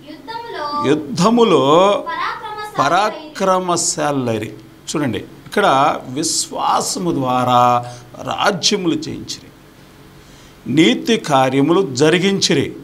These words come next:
Speaker 2: దేవుని యొక్క వాగ్దానాలను పొందుకున్నారు. సింహపు నోళ్లను మూసిరి. దానియేలుని సింహాల గుహలో వేసినప్పుడు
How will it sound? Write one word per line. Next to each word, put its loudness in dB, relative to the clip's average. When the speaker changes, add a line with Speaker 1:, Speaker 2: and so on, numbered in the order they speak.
Speaker 2:
దేవుని 2
యొక్క -2
వాగ్దానాలను 2
పొందుకున్నారు. 2
సింహపు 2
నోళ్లను 4
మూసిరి. -12
దానియేలుని -2
సింహాల -2
గుహలో -2
వేసినప్పుడు -6